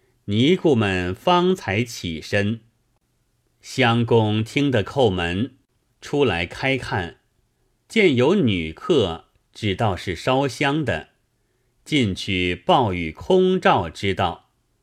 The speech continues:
那蒯三认得后园路径，引着众人一直往里边径闯，劈面遇着空照，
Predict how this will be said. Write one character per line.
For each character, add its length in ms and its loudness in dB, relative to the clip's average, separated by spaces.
那 140 -2
蒯 340 0
三 320 -2
认 300 0
得 260 0
后 320 0
园 260 -4
路 280 2
径， 380 -6
引 340 2
着 160 0
众 260 2
人 460 -2
一 160 0
直 200 -2
往 300 2
里 280 -2
边 240 -2
径 280 0
闯， 540 -4
劈 340 0
面 440 2
遇 160 2
着 160 -4
空 360 -2
照， 380 0